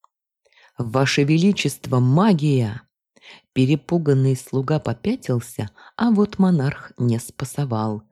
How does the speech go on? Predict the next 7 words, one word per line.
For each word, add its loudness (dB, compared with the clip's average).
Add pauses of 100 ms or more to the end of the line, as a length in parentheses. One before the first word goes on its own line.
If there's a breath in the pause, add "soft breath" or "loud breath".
(280 loud breath)
оттолкнул -2
спутника -4 (320 loud breath)
и 0
ринулся -2
в -10
гущу -6
событий. -10